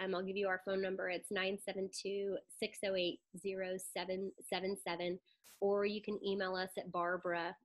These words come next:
B A R B A R A, at Vanpoole,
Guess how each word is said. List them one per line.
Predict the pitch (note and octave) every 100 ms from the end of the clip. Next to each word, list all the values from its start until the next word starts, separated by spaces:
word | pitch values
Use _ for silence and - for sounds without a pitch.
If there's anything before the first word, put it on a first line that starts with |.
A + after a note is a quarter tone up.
| F3
B | F#3+ F3
A | F#3 -
R | F3 F3 F3 F3
B | E3+ -
A | E3 E3+
R | E3+ E3+
A, | E3+ E3+ D#3+ -
at | E3+ E3 F3 F3+
Vanpoole, | F3 F3+ F3 - E3+ E3+ -